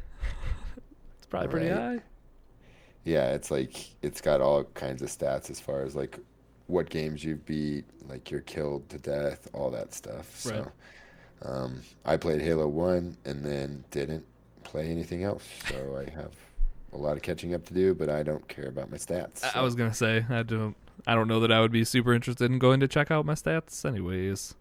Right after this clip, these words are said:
Speaker 2: But I did, I listened to the Xcast over the weekend, and those guys looked up their stuff, and they're like, "Oh, man, look at this. Back in two thousand three, I did this." And it's like, wow,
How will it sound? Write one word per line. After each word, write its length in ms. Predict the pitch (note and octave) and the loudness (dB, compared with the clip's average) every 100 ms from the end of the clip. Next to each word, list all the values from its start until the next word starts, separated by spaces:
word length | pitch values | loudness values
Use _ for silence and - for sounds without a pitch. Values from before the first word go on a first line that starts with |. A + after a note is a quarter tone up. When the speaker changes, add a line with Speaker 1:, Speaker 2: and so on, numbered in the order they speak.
| - | -8
Speaker 2:
But 160 | D2+ D#2+ | 2 4
I 100 | D#2 | 6
did, 240 | E2 D#2 | 4 4
I 80 | D#2 | 2
listened 340 | D#2+ F2 E2+ D#2+ | 2 2 -2 0
to 300 | E2+ D#2+ D2+ | 2 2 2
the 100 | C#2+ | 0
Xcast 540 | D2 - D2+ C#2 - | -2 -2 -2 -2 -2
over 100 | D2 | -4
the 60 | C#2 | -2
weekend, 420 | C#2+ C#2 C#2 C2+ | -2 -2 -6 -6
and 100 | B1+ | -4
those 140 | C2+ B1+ | -4 -2
guys 240 | C2 B1+ | -2 -2
looked 180 | C2+ - | -4 -6
up 120 | B1+ | -6
their 120 | - | -6
stuff, 280 | - - - | -6 -8 -8
and 100 | - | -8
they're 80 | - | -6
like, 200 | E2 - | -6 -2
"Oh, 220 | A#3+ G3 | 0 0
man, 300 | G3+ A#3 A3 | 0 0 0
look 140 | A3+ A#3 | 0 2
at 60 | |
this. 180 | A3+ G3 | 2 2
Back 220 | A3+ A3 | 0 0
in 100 | G#3+ | -2
two 160 | - A#3+ | -2 0
thousand 380 | G#3 G3+ G3+ F3+ | 4 2 2 -2
three, 300 | A3 A3+ F#3 | -2 0 0
I 60 | E3 | 0
did 240 | G3 F3+ | -2 0
this." 420 | G3+ G#3 D3 - | 0 -2 -4 -8
And 240 | F2+ D#2 C2 | -10 -10 -12
it's 220 | D2+ - | -10 0
like, 160 | - - - - - - - - | 0 0 -10 -20 -20 -20 -20 -10
wow, 200 | - F2 | -6 -6